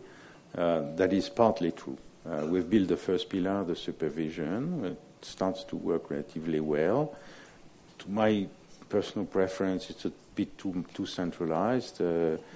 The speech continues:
and the E C B should be rather like the Fed in Washington in, uh, uh, monitoring, giving instruction, uh, on, to all the local supervi-, supervisors. Uh, but whatever. Uh, uh,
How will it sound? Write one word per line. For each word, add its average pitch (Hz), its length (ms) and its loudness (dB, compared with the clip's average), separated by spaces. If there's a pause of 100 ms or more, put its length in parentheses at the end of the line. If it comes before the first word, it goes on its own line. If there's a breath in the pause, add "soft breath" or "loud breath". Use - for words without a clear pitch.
(240 loud breath)
and 82 160 -2
the 87 60 2
E 92 80 4
C - 180 -2
B 90 180 0
should 82 280 -4
be 85 140 0
rather 90 360 2
like 76 440 0
the 78 100 -2
Fed 82 260 0
in 80 160 -2
Washington 82 880 -4
in, 71 240 -4
uh, 71 180 -2 (540 loud breath)
uh, 76 300 0
monitoring, 85 880 0
giving 87 340 0
instruction, 80 1080 -4
uh, 73 260 -2 (180)
on, - 340 -8
to 73 200 -6
all 82 220 2
the 73 280 -2
local 76 280 -4
supervi-, 80 760 -4
supervisors. 76 880 -6 (500 loud breath)
Uh, 71 200 -2
but 69 160 0
whatever. 82 500 2 (260)
Uh, 76 460 -2 (640 loud breath)
uh, 80 460 2